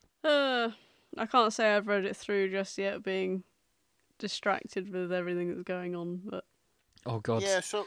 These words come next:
Speaker 2: Just because of the last one we read, the fact the, the tentacle monster in this is called Ned,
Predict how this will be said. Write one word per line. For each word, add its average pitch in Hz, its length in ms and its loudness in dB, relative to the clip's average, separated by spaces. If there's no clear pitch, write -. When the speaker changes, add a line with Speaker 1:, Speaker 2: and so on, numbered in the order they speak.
Speaker 2:
Just 165 220 0
because 160 320 8
of 151 100 2
the 139 80 2
last 120 300 2
one 131 160 -2
we 127 140 -2
read, 123 440 -2
the 131 80 -6
fact - 540 0
the, 120 480 0
the 123 80 -2
tentacle 139 400 2
monster 120 360 2
in 117 60 0
this 113 160 0
is 117 60 -4
called 113 260 -4
Ned, 107 420 2